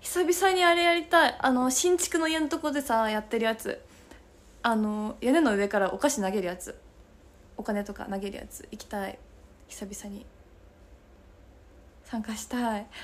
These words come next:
あれ大好き。前ね、学童保育でね、小学校の時に学童いたら、近所の、学童のあるとこの近所の家が、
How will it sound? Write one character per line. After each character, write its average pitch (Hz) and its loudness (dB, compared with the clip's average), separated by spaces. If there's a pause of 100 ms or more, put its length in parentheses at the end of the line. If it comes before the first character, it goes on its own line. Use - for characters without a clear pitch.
あ 226 2
れ 214 2
大 254 2
好 403 0 (100)
き。 - -10 (1040)
前 294 6
ね、 311 8 (240)
学 254 2
童 330 4
保 370 4
育 220 0 (380)
で 214 -4
ね、 269 4 (180)
小 294 0
学 294 -2
校 226 -4
の 214 -6
時 214 -6
に 220 -2
学 254 0
童 240 2
い 208 -2
た 208 -2
ら、 214 0 (240)
近 359 4
所 220 4
の、 208 2 (300)
学 233 2
童 294 6
の 208 2
あ 202 0
る 196 -4 (360)
と - -20
こ 214 -4
の 202 -2
近 302 2
所 214 2
の 196 -2
家 214 0
が、 196 -2